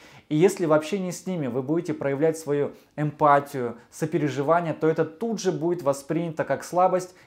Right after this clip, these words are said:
и вы будете использованы. Для них нет авторитетов, кроме тех, кто сильнее них.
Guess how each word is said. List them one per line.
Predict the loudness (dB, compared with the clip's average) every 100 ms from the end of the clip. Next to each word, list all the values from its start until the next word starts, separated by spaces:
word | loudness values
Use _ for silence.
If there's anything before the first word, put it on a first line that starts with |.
| -4
и | 0
вы | 2
будете | 4 2 2
использованы. | -2 -2 0 0 -2 -8 -10 -16 _ _ _ _ _ _ -8
Для | 0
них | 0 0 -2
нет | -4 0 0
авторитетов, | -2 -4 -4 0 0 0 -6 -6
кроме | 0 0 0
тех, | -2 -2 -2
кто | -6
сильнее | -6 -6 -6 -4 -4 -6 -10 -12
них. | -8 -8